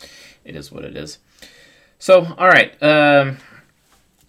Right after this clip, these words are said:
basically his question is: Is what advice do you have for being the only abstract member of a family?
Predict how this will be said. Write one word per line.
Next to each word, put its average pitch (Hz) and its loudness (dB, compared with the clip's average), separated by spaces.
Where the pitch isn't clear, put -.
basically 170 0
his 123 -4
question 139 -4
is: 113 -6
Is 107 -12
what 160 0
advice 135 -2
do 123 -14
you 104 -6
have 110 -4
for 104 -12
being 107 -8
the 95 -14
only 123 -6
abstract 101 -8
member 98 -6
of 92 -10
a 90 -16
family? 87 -12